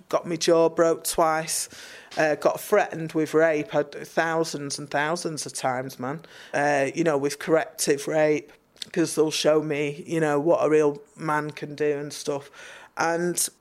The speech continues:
you know, this past thirty years, I'm not gonna lie, it's actually been really hard, 'cause it's took thirty years for society to catch up with that very political decision that we all took in Manchester in nineteen eighty-eight,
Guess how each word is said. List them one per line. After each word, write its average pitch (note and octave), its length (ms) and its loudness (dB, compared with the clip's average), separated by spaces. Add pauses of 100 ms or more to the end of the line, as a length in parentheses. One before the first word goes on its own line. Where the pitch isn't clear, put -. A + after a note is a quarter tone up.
you G#3+ 100 4
know, G3 160 4
this F#3+ 220 2
past - 340 0
thirty G3+ 420 4
years, D#3+ 440 4
I'm E3 140 -4
not F3+ 180 -2
gonna E3+ 220 2
lie, C#3 420 2 (260)
it's - 160 -2
actually E3+ 360 2
been E3 200 0
really D#3+ 300 4
hard, F3 400 0 (480)
'cause E3 380 2 (260)
it's E3+ 300 -4
took - 340 2
thirty E3 500 0
years D3+ 520 2
for - 260 -6
society E3+ 800 -2
to - 160 -10
catch - 420 -6
up D#3+ 320 2 (300)
with - 260 -2
that D#3 340 -2
very E3 300 2
political D3+ 680 -4
decision D3 640 -2 (320)
that - 180 0
we D#3 200 2
all F3 260 4
took - 400 -8
in D3+ 160 -2
Manchester C3+ 720 -2
in C3+ 140 -4
nineteen C3+ 400 -4
eighty-eight, B2+ 580 -4